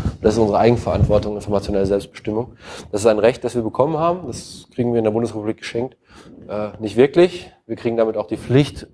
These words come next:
quasi in Eigenverantwortung die Selbstver-, äh, für die informationelle Selbstbestimmung einzustehen. Jeden Morgen, jeden Tag, jedes Jahr einmal die schufa anschreiben, die eigene Sparkasse, da wo man das letzte Mal einen Anzug gekauft hat.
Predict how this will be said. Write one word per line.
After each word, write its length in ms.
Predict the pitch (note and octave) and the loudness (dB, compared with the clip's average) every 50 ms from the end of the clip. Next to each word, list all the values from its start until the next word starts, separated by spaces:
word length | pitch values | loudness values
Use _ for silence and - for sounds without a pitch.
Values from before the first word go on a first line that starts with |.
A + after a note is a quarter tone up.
| _ _ _ - - | _ _ _ -20 -8
quasi 260 | - A#2+ A#2 A#2 A2 | 2 2 4 4 4
in 120 | G#2 G#2 | 2 2
Eigenverantwortung 840 | - A#2+ C3+ C#3+ C#3+ - - A2+ A#2+ B2 A#2 A#2 A2+ A#2 A#2 A#2 A2+ | 2 2 2 2 2 2 0 0 0 0 0 0 0 0 0 -2 -4
die 60 | G#2 G2+ | -4 0
Selbstver-, 420 | G2 A2 G#2 - - - G2+ G2 - - | 0 0 0 0 -6 -12 -12 -12 -10 -10
äh, 100 | G#2+ G#2+ G#2+ - - | -10 -10 -10 -10 -10
für 120 | - - | -6 -2
die 60 | A2+ | -2
informationelle 500 | A2+ G#2+ - A2 G#2+ G#2 - G#2+ G#2 G2+ | -2 -2 -2 -4 -4 -4 -4 -4 -4 -2
Selbstbestimmung 540 | G2 G#2 G2+ - - _ A2 G#2 G#2 G#2+ G#2+ _ _ _ _ - - _ _ _ | -2 -2 -4 -6 -10 _ -8 -8 -8 -8 -10 _ _ _ _ -20 -20 _ _ _
einzustehen. 680 | _ - G#2+ G#2 - G2+ - - F2+ F2+ - - - - _ _ - - - - - _ | _ -6 -4 -4 -4 -8 -10 -12 -16 -16 -16 -18 -20 -20 _ _ -20 -20 -20 -20 -20 _
Jeden 240 | - B2+ C#3+ D3 C#3 | 0 2 2 2 2
Morgen, 240 | C3 C3 C3+ C3 B2+ | 4 4 4 4 4
jeden 220 | B2 A#2 A2+ G#2 | 0 -2 -4 -6
Tag, 280 | - - A#2 A#2 A#2+ - - - - - | -4 0 2 2 2 0 -4 -8 -6 2
jedes 380 | A2 C3+ D#3 D#3+ E3+ D3+ - | 6 6 8 8 6 4 6
Jahr 360 | C3+ C3+ C#3 D3 D3 C#3 - | 6 6 8 8 6 4 4
einmal 340 | - A#2+ C3+ C#3 C#3 C3 B2 | 2 0 0 2 2 0 0
die 80 | A#2+ - | -2 -4
schufa 360 | - - E3 F3 - - D3+ | -4 -4 -6 -2 2 2 2
anschreiben, 1000 | - C3 C3+ C#3 A#2+ - - A#2+ B2 B2 B2 B2 A#2+ A#2+ A#2+ A#2 A#2 A#2 A#2 A#2 _ _ - - _ _ _ _ | 2 2 -2 -2 -4 -8 -6 -2 0 0 2 0 0 -2 -2 -4 -4 -4 -6 -12 _ _ -20 -20 _ _ _ _
die 180 | - - A2+ G#2 | -10 -8 -4 0
eigene 220 | A2+ B2+ C3 C3 | 0 0 0 -2
Sparkasse, 880 | - - - A#2+ A#2+ A2+ - - A#2 G#2+ - - A2 G#2 G#2 G#2+ G#2+ - - _ | -4 2 4 4 4 4 2 0 -2 -2 0 -2 -2 -2 -2 -4 -8 -14 -20 _
da 120 | - A#2 A2+ | 4 4 4
wo 60 | A#2 | 6
man 80 | A2+ G#2+ | 4 2
das 100 | F#2+ - | 0 0
letzte 180 | A2 F#2+ - | -4 -2 0
Mal 100 | G#2+ G2 | -2 -2
einen 100 | F#2+ F2+ | 0 -4
Anzug 240 | C#3+ D3 - C#3+ B2 | -6 -6 -6 -6 -8
gekauft 480 | - A#2 - - B2+ A#2+ A2+ - - - | -8 -10 -6 -2 -2 -2 -2 -4 -6 -6
hat. 240 | A#2 A2 - - | -6 -6 -6 -14